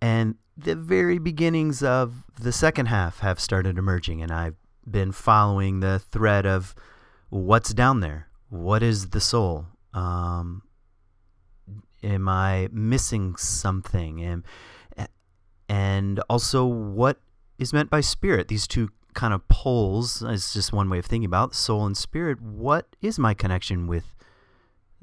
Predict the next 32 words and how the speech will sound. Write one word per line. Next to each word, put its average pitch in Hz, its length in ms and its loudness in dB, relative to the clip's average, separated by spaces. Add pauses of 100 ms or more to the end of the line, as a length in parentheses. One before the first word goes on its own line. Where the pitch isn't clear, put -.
the 95 120 -2
divine? 82 520 0
Do 101 160 4
I 120 100 6
have 127 300 2
one? 85 340 -4 (460)
Um, 87 400 -2 (180)
oneness, 110 560 2
union, 101 400 0
God, 98 460 4 (1200)
and 120 500 2 (720)
sort 131 320 0
of 107 200 -2
the, 101 520 2 (140)
I 117 120 2
don't 135 140 4
know, 101 160 4
the 101 140 0
cauldron 104 880 -2
of 104 160 0
those 95 240 -2
questions. - 800 -4 (240)
I 113 80 -4
guess 254 420 -4
maybe 160 360 2
I 120 80 0
just - 240 -4
assumed 92 640 0 (1080)
the 110 120 0
Bible 110 400 6
would 98 200 6
grow 98 300 2